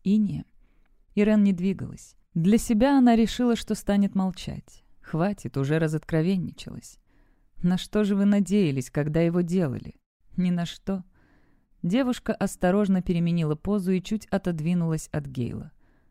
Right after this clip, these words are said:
В ушах по-прежнему гремели удары собственного сердца. «На то, что я, преисполнившись жалости, ослеплённый чувствами». «Чувствами?» Ирен расхохоталась. Согнувшись пополам, она билась в истерике. Конец ей положила пощёчина.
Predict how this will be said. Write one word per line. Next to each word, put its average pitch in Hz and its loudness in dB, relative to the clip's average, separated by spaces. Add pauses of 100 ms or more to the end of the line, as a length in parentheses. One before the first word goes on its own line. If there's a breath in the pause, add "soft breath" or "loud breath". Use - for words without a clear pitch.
(100)
В 151 -4
ушах 170 -2
по-прежнему 147 0
гремели 156 0
удары 160 0
собственного 143 -4
сердца. - -12 (720)
«На 208 2
то, 247 -4
что - -4
я, 190 2
преисполнившись 170 -2
жалости, 175 -2
ослеплённый 175 0
чувствами». 139 -6 (360)
«Чувствами?» 185 -4 (640)
Ирен 180 4
расхохоталась. 170 -2 (280 soft breath)
Согнувшись 208 2
пополам, 190 2
она 180 2
билась 185 0
в 165 -4
истерике. 175 -4 (400)
Конец 208 0
ей 165 -2
положила 156 -2
пощёчина. - -8